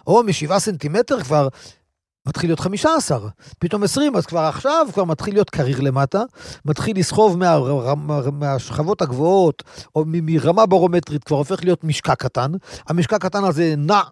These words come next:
בכיוון כזה, שבין כה וכה היה שם נורא הרבה משקעים שהלכו צפונה או דרומה, או לא יודע, ל-, למקום אחר,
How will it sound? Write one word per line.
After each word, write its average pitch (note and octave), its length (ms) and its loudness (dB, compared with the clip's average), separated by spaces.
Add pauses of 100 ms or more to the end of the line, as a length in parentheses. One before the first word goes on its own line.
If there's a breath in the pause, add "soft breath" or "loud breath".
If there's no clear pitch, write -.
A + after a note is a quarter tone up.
בכיוון E3 440 -2
כזה, F3 240 2
שבין F#3 340 0
כה G3+ 80 0
וכה F3+ 320 0
היה F#3 160 -2
שם F3+ 180 -4
נורא E3+ 400 -4
הרבה G#3+ 340 -2 (1000 loud breath)
משקעים F#3+ 440 -6
שהלכו F#3 320 -2
צפונה F#3+ 400 0
או E3+ 100 6
דרומה, F3+ 360 4
או E3 120 4
לא F3+ 80 4
יודע, E3+ 220 4
ל-, D#3 80 2
למקום D3+ 460 -2
אחר, F#3+ 360 -4